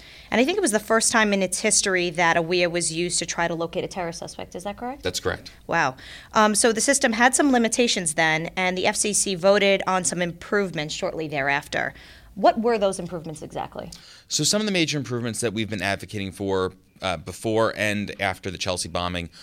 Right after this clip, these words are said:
Speaker 2: are increasing the character count. So
Speaker 1: Mm-hmm.
Speaker 2: right now, uh, we're limited to ninety characters, but thanks to the F C C's action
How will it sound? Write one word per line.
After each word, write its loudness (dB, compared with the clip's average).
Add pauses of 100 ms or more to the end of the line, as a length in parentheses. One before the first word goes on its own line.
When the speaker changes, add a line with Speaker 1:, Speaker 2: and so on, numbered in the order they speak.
(200)
Speaker 2:
are 2
increasing -4
the -6
character -4
count. -6
So 0
Speaker 1:
Mm-hmm. 0
Speaker 2:
right 0
now, 0 (340)
uh, 0
we're -2
limited 0
to -4
ninety -2
characters, 0
but -2
thanks -2
to -6
the -2
F -4
C -4
C's -4
action -2